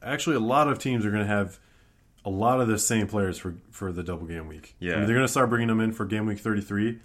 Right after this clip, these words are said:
Speaker 1: but the real differential is gonna be from who captains who later on and who doesn't have Kane, who has Kane. I think that's gonna be the biggest differential.
Speaker 2: Yeah, I mean, I, I think another one, too, is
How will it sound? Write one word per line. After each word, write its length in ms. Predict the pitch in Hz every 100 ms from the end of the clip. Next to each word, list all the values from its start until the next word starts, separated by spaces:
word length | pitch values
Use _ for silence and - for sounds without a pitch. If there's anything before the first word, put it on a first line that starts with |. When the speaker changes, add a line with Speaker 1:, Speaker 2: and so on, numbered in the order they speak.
| - _ _ -
Speaker 1:
but 160 | 101
the 80 | 107
real 180 | 107 123
differential 520 | 113 113 110 98 101
is 80 | 90
gonna 180 | 98 92
be 140 | 95
from 280 | 90 98 87
who 200 | - 123
captains 480 | 120 110 107 98 85
who 340 | 113 110 104 104 _ _ _ _ _
later 300 | 101 104 98
on 340 | 98 95 95 95 _
and 220 | 98 95 95
who 540 | 107 110 107 101 95 - _ _
doesn't 280 | 113 107 98
have 200 | 98 -
Kane, 240 | 95 87
who 180 | 80 104
has 220 | 90 85
Kane. 180 | - 87
I 60 | 82
think 160 | 98
that's 160 | 95 92
gonna 200 | - 120
be 140 | 95 87
the 200 | 85 98
biggest 320 | 92 90 82
differential. 440 | 87 82 85 80 82
Speaker 2:
Yeah, 280 | 95 90 82
I 60 | 101
mean, 160 | 107 101
I, 240 | 65 82 -
I 100 | 101
think 200 | 117 143
another 280 | 107 113 117
one, 200 | 90 85
too, 260 | - 107
is 180 | 87 80